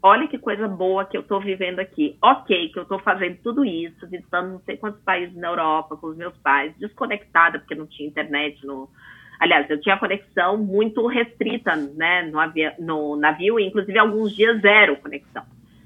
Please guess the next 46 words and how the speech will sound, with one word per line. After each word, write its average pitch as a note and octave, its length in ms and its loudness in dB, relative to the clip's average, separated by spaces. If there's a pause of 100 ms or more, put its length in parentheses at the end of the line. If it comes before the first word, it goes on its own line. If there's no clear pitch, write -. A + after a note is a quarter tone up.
(440)
E - 60 4
eu F4+ 140 2
falei - 180 2
assim: B3+ 220 2
eu G3 120 2
tinha F#4 140 4
assessor, C#4+ 540 6
eu A#3 120 6
tinha A#3 140 0
equipe A3+ 260 -6
de A3+ 140 -6
filmagem, G#3+ 640 4
fotógrafo, G#3 1120 6
tinha - 120 -6
uma A4+ 120 4
equipe C#4 460 4
trabalhando F#3+ 440 -2
comigo. G#3+ 420 -4
Eu B3 100 0
fiz A#3 140 -10
assim: A3+ 300 -6
gente, G#3+ 640 -2 (100)
eu G#3+ 220 4
preciso G#3+ 300 -10
de G3 120 -18
um G3+ 80 -12
tempo. - 240 -14 (1200)
Eu G3+ 140 4
não G#3+ 180 0
tô A#3+ 280 0
feliz G3+ 440 0 (280)
com D#3+ 180 -8
isso. - 460 -18 (920)
E C#4+ 140 6
aí, C4+ 320 8
quando D4 240 4
eu C#4+ 140 6
voltei, A3+ 500 2
eu A#3 60 0
fiz A3+ 260 -8
uma A3+ 160 -2
reunião A3 460 -2
e G#3+ 80 -2
falei G#3+ 240 -2
assim: G#3 400 -6
olha, E3 580 4